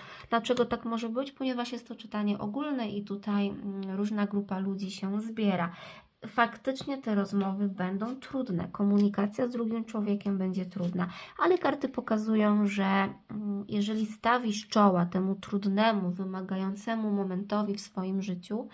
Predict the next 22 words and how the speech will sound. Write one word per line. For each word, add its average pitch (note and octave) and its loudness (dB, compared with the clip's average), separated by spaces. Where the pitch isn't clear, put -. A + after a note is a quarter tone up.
podejdziesz C4+ -2
do A#3 -4
tego G#3+ 0
zdroworozsądkowo, G#3 -2
dojrzale, G3 4
bez G#3 4
zbędnych G#3 4
emocji F#3+ 0
i G3+ -6
krzyków, C4 -2
no F4 4
to C#4+ -2
karty A#3 0
pokazują, G3+ 0
uda F#3 -6
Ci - -14
się. - -10
Uda C4+ 0
Ci B3 -6
się G#3+ -4
ugrać G#3 -4
to D4+ 0